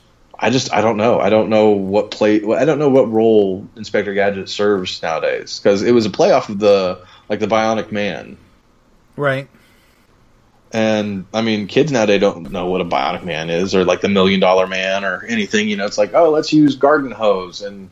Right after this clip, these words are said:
Speaker 1: an umbrella and everything," and I just, it seems really just weird and hodgepodgey.
Speaker 2: So, like, um, I don't know, like, it, it says that it's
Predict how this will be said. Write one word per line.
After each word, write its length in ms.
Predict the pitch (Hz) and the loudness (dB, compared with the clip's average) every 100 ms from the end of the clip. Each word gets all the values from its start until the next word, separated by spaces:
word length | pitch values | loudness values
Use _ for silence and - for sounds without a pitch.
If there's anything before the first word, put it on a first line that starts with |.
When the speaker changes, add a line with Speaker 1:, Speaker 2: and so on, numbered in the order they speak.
| - | -18
Speaker 1:
an 80 | 107 | -12
umbrella 640 | 113 113 123 120 101 87 | -8 -2 2 2 2 0
and 180 | 90 90 - 92 | -4 -6 -16 -10
everything," 680 | 95 90 - 85 85 85 | -8 -8 -8 -12 -12 -16
and 240 | 87 92 - _ | -18 -18 -20 _
I 100 | 85 | -8
just, 520 | 92 98 - - _ _ _ _ _ _ _ _ | -4 -4 -6 -14 _ _ _ _ _ _ _ _
it 100 | 110 | -4
seems 300 | 104 127 113 | 0 0 2
really 260 | 101 113 110 | 4 6 6
just 300 | 98 - - | 4 -4 -4
weird 260 | 98 98 95 | -2 0 0
and 100 | 92 | 0
hodgepodgey. 760 | 90 101 - 85 - 67 - _ _ _ _ _ _ _ _ _ _ _ _ _ _ _ _ _ _ _ _ _ _ | 0 0 0 -2 -2 -10 -12 _ _ _ _ _ _ _ _ _ _ _ _ _ _ _ _ _ _ _ _ _ _
Speaker 2:
So, 240 | - 170 | 0 4
like, 520 | 165 165 160 160 - - _ - - _ - - - - - - - _ _ _ _ _ | 4 2 0 -4 -10 -20 _ -20 -20 _ -20 -20 -20 -20 -20 -20 -20 _ _ _ _ _
um, 640 | 156 156 156 151 147 143 127 _ _ _ _ _ _ - | -4 -2 -2 -4 -6 -8 -12 _ _ _ _ _ _ -8
I 100 | 175 | -6
don't 100 | 208 - | -6 -8
know, 100 | 208 | -6
like, 100 | 147 | -4
it, 180 | 160 170 160 | -4 -6 -8
it 160 | 180 | -10
says 300 | - 220 220 | -4 -2 0
that 180 | 214 202 | -2 -4
it's 240 | 196 - | -6 -8